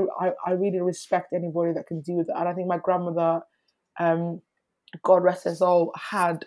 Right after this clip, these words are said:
a lot of, like, horrible things happen to her,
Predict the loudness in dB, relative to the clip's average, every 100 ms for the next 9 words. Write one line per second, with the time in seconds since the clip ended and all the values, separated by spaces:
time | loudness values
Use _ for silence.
0 | -4 0 4 4 4 2 0 -12 -20 _
1 | -10 -6 -2 -2 -2 -6 2 4 4 0
2 | -4 -4 -6 -6 -6 -10 -10 -6 -4 -4